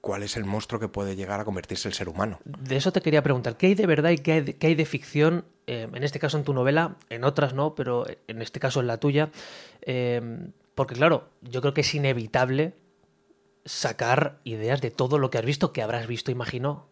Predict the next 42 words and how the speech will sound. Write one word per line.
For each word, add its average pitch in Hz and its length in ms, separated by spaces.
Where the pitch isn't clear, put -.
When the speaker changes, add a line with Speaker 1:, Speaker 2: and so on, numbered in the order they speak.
Speaker 2:
que 131 100
infinidad 107 540
de 117 80
cosas 123 260
a 113 60
lo 107 80
largo 113 160
de 107 80
tu - 80
carrera. 113 360
Speaker 1:
Sí, 107 240
a 90 120
ver, 95 220
por, 95 320
por 101 180
desgracia, 123 1160
por 90 160
desgracia 101 480
para, 95 680
para 98 160
mí, 120 160
o - 100
por 87 200
suerte, 110 420
porque 85 280
luego 85 160
lo 90 100
puedes 95 180
plasmar 98 440
en, 87 160
Speaker 2:
Ujú. 95 320
Speaker 1:
en 90 40
la 85 120
novela, 104 400
eh, 104 240
sí - 160
que 104 100
he - 20
visto 95 240
bastante 92 360
cosas 95 500
desagradables. 85 640